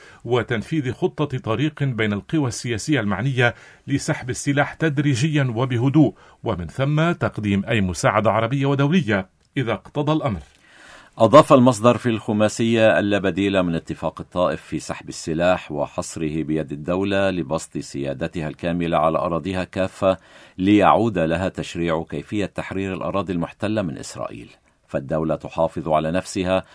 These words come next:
Speaker 2: وعلى سلطتها الدفاعية من خلال شرعيتها إلى جانب الشرعية الدولية بواسطة السلطة السياسية وعلاقاتها الدبلوماسية عربيا وإقليميا ودوليا وليس بقوة السلاح."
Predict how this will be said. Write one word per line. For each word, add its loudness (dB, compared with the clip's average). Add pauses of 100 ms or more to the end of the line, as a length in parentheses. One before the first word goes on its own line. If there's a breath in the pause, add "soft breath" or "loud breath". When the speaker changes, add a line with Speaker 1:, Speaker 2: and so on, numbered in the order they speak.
(140 loud breath)
Speaker 2:
وعلى 2
سلطتها -4
الدفاعية -2
من -6
خلال -4
شرعيتها -2
إلى -6
جانب -6
الشرعية -4
الدولية -2 (340 soft breath)
بواسطة 0
السلطة -8
السياسية -4 (220 soft breath)
وعلاقاتها 0
الدبلوماسية -6
عربيا -4
وإقليميا -4
ودوليا -2 (100)
وليس -6
بقوة -8
السلاح." -14